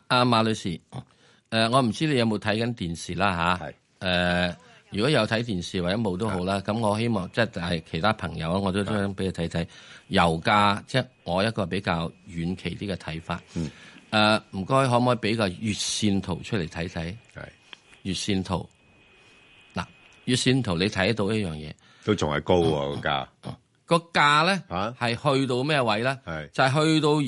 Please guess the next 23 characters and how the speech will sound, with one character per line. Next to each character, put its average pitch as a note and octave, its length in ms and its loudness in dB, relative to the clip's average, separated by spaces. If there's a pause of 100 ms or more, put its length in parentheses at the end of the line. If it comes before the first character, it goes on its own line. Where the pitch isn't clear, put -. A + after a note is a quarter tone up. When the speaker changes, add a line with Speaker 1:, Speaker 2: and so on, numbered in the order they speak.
Speaker 1:
而 - 40 -2
家 F3 160 2
大 A2 180 -2
概 A2+ 120 -2
十 - 160 -4 (120)
五 A2 160 -2
蚊 C#3+ 220 0
度 G#2+ 200 -2
呢。 B2+ 140 -6 (400)
喺 G#3+ 120 4
好 A3+ 120 4
多 B3 120 6
好 B3 80 4
多 C4+ 140 2
年 C#3+ 460 2
之 A#3 160 4
前， D#3+ 240 4
二 C#3+ 180 0
零 D3 120 0
一 G3 60 4
零 F#3 200 2
年， G#2+ 200 0 (200)
Speaker 2:
係。 F#2 200 -2